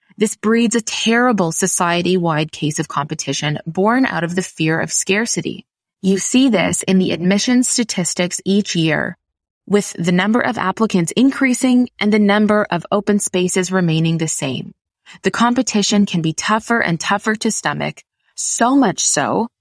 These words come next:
that completely and totally qualified people don't even apply, or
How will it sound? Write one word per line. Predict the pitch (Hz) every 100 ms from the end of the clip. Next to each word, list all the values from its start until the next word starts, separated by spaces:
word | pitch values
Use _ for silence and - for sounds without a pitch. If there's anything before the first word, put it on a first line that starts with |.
| _ - -
that | 202
completely | - 202 - 233 285 277 269
and | 208 185
totally | - 220 240 254 269
qualified | - 202 190 196 - 202 202
people | - 175 175 170 165 _ _ -
don't | 180 208 208 220 -
even | 190 180 180
apply, | 180 - 165 147 60 - _ _ _ _
or | 208